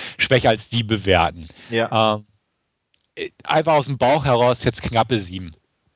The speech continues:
Speaker 2: Ja. Also ich war mir ja sicher, dass ich irgendwie bestimmt mit einer Zweitsichtung auf die neun kommen würde. Habe ich trotzdem nicht ganz geschafft. Ich weiß
Speaker 1: Mhm.
Speaker 2: nicht, wie es bei der Drittsichtung <laughs> aussieht. Mal gucken.
Speaker 1: <laughs>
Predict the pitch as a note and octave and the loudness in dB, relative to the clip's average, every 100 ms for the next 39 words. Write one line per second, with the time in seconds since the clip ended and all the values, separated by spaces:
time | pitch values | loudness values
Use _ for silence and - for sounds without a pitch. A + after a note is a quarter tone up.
0 | _ B2 A#2 - _ - - - - C#3 | _ -8 -8 -8 _ -20 -20 -20 -6 -2
1 | C#3+ - C3+ D3+ D3+ C#3 D#3 F3+ E3 D3 | -2 2 2 4 2 2 0 0 2 0
2 | - C#3+ - B2+ B2+ B2 A#2 B2 - D3 | -2 -8 -8 -6 -4 -6 -4 -4 -2 -2
3 | - B2+ B2 - - A#2+ B2 C#3 - B2+ | -4 -2 0 0 2 4 2 -2 -4 -6
4 | G#2 - A#2 G#2 A2+ D#3 - F3+ D#3+ C3+ | -4 -2 -2 2 2 2 0 0 2 2
5 | D#3 F3 F#3 - - - - _ _ _ | 4 4 2 -2 -18 -20 -20 _ _ _
6 | _ _ _ _ - _ _ - - D#3+ | _ _ _ _ -20 _ _ -2 0 0
7 | - C3+ D#3 - A#2+ A2+ - G2 F#2 - | 0 0 2 0 -2 -4 -2 -2 -4 -8
8 | - F#2 F2 - - - A2 D3 D#3+ D3 | -4 -4 -4 -10 -10 0 2 2 -2 -6
9 | C3+ B2 A2 A2 B2+ - - G3 F3+ D#3 | -2 0 2 2 0 -2 -6 -6 -2 0
10 | - - - F3 C#3+ A#2 A2+ - E3+ - | 2 0 0 -2 0 0 0 0 -2 -4
11 | - | -12